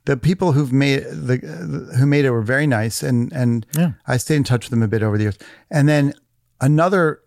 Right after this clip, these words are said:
Speaker 1: actor who was in that movie was Zandy Hardig,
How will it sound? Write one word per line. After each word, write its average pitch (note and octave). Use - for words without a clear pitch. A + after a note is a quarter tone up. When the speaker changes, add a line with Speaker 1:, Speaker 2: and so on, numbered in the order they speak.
Speaker 1:
actor C#3+
who B2+
was B2
in B2+
that A#2+
movie B2+
was G#2
Zandy B2+
Hardig, C3